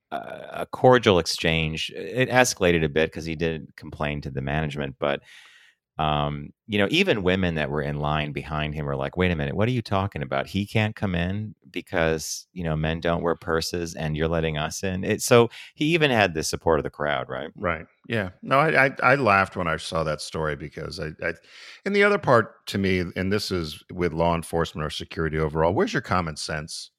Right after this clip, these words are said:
Speaker 2: And I
Speaker 1: Oh,
Speaker 2: often
Speaker 1: there we
Speaker 2: wonder
Speaker 1: go.
Speaker 2: sometimes
Speaker 1: Yeah.
Speaker 2: just where's common sense? And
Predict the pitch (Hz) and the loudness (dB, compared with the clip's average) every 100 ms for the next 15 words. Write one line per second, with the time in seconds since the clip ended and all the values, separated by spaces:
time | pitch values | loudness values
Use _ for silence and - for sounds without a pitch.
0 | _ _ _ _ _ 131 98 87 80 - | _ _ _ _ _ 4 6 8 6 4
1 | 135 67 113 - 107 90 113 - 120 127 | 2 2 0 0 0 0 -6 -2 0 0
2 | - 98 92 85 - 78 71 - - _ | 0 0 0 -2 -4 -4 -6 -12 -14 _
3 | _ _ _ _ _ 90 92 90 85 85 | _ _ _ _ _ -2 0 0 -2 -4
4 | 80 | -10